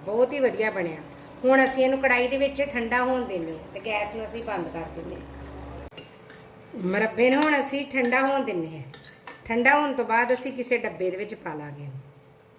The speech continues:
ਅੰਬ ਦਾ ਮੁਰੱਬਾ ਬਣ ਕੇ ਤਿਆਰ ਆ। ਇਹ ਅੰਬ ਦਾ ਮੁਰੱਬਾ ਬਹੁਤ ਹੀ ਵਧੀਆ ਬਣ ਕੇ ਤਿਆਰ ਹੋਇਆ ਵਾ। ਬਹੁਤ ਹੀ ਟੇਸਟੀ ਬਣਿਆ ਵਾ। ਇਹ ਹੁਣ ਅੰਬ ਦਾ ਮੁਰੱਬਾ ਠੰਡਾ ਹੋ ਗਿਆ ਵਾ।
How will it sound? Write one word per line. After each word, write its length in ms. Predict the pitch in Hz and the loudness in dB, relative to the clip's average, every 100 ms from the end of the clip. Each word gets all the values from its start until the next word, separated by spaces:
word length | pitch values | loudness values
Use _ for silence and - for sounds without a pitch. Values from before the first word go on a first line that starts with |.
| - - - - - - - - - | -20 -20 -20 -16 -14 -12 -12 -8 2
ਅੰਬ 340 | 214 240 254 | 4 4 2
ਦਾ 200 | 269 269 | 2 2
ਮੁਰੱਬਾ 380 | 269 254 254 240 | 2 0 2 2
ਬਣ 220 | 240 220 | 2 -2
ਕੇ 200 | 214 240 | -2 -6
ਤਿਆਰ 480 | 240 240 196 156 151 - | -6 -4 -4 -4 -12 -14
ਆ। 60 | - - - - - - - - | -14 -16 -18 -18 -20 -20 -20 -4
ਇਹ 140 | 233 | 0
ਅੰਬ 180 | 247 247 | 0 2
ਦਾ 140 | 262 277 | 2 2
ਮੁਰੱਬਾ 360 | 262 254 262 | 0 0 0
ਬਹੁਤ 300 | 254 247 269 | 0 0 0
ਹੀ 80 | 302 | 0
ਵਧੀਆ 300 | 277 220 247 | -2 0 0
ਬਣ 200 | 233 190 | 0 -4
ਕੇ 180 | - 175 | -6 -10
ਤਿਆਰ 360 | 175 165 151 147 | -8 -10 -10 -12
ਹੋਇਆ 160 | 175 165 | -10 -10
ਵਾ। 120 | 135 135 - - - - - - - - - - _ 180 | -12 -18 -20 -20 -20 -20 -20 -20 -20 -20 -20 -20 _ 4
ਬਹੁਤ 260 | 220 247 254 | 4 6 2
ਹੀ 60 | 285 | -2
ਟੇਸਟੀ 480 | 285 240 196 208 | -4 -4 -4 -6
ਬਣਿਆ 300 | 175 170 156 | -8 -8 -10
ਵਾ। 140 | 147 135 131 - - _ _ _ _ - - - _ - - - - - - - - | -12 -14 -16 -20 -20 _ _ _ _ -20 -20 -20 _ -20 -20 -20 -20 -20 -20 -14 0
ਇਹ 160 | 247 | 2
ਹੁਣ 180 | 254 277 | 4 4
ਅੰਬ 260 | 247 226 226 | 0 0 2
ਦਾ 120 | 240 | 2
ਮੁਰੱਬਾ 300 | 240 233 233 | 2 2 2
ਠੰਡਾ 380 | 233 220 214 247 | 2 0 2 4
ਹੋ 180 | 269 | 4
ਗਿਆ 240 | 226 202 185 | 2 0 0
ਵਾ। 120 | 226 | -2